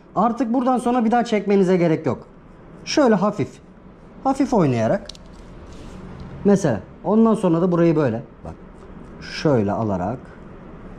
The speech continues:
Güzelce. Ondan sonra böyle aşağı doğru alırsınız. Burasını aldık. Gördünüz mü? Bak hemen. Belki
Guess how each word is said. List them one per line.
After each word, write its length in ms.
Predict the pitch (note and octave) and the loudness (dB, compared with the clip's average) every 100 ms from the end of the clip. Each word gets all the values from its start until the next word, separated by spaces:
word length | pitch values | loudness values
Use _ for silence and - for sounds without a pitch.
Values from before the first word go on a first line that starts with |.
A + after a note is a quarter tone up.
| - - | -8 -2
Güzelce. 480 | A2 G#2+ F2+ F2 A2 C3+ - - - - - - - - - D#3+ | 0 0 -2 -2 -4 -6 -12 -12 -12 -12 -12 -12 -10 -10 -4 2
Ondan 280 | E3+ D3 | 4 4
sonra 320 | C3 B2 C#3 C3 | 2 -2 0 0
böyle 240 | B2 B2+ - - - - - - - - - - - | 0 -2 -6 -20 -20 -20 -18 -18 -18 -18 -18 -18 -4
aşağı 400 | B2 A#2+ A#2+ A2+ | -2 0 0 0
doğru 180 | G#2 G2 | 0 -2
alırsınız. 760 | F#2 A2+ A2 - G2 C3 - - - - - - - - - - - - - | -2 -2 -2 -4 -6 -6 -10 -16 -18 -18 -16 -16 -14 -16 -14 -16 -16 -6 4
Burasını 400 | B3+ A#3 A#3 A3+ | 4 4 4 2
aldık. 240 | G#3+ F#3 | 2 2
Gördünüz 360 | G3+ G#3 A#3+ A3+ | 2 4 2 0
mü? 60 | A3+ | 0
Bak 200 | A3+ - - | -2 -8 -6
hemen. 320 | A3+ A3+ F#3+ - - - - - - - - - - - - - - - - - - - - - - - - - | 0 2 0 -4 -18 -20 -20 -20 -20 -20 -20 -18 -18 -18 -18 -18 -18 -18 -16 -18 -18 -18 -18 -16 -16 -16 -16 -4
Belki 600 | F3+ A3+ F3+ - G#3+ | 4 6 6 4 0